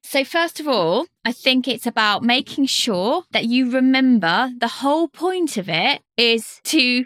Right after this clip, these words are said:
enjoy yourself. That is the point. The point of Christmas is about spending time with people that you like, or finding moments that, with people that you like, reconnecting with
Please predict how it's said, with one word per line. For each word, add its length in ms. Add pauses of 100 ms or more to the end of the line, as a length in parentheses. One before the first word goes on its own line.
(140)
enjoy 360
yourself. 640
That 260
is 180
the 100
point. 420
The 80
point 300
of 80
Christmas 440
is 160
about 440
spending 400
time 260
with 160
people 380
that 160
you 180
like, 760
or 220
finding 540
moments 580
that, 180
with 200
people 340
that 160
you 140
like, 400 (340)
reconnecting 1200
with 320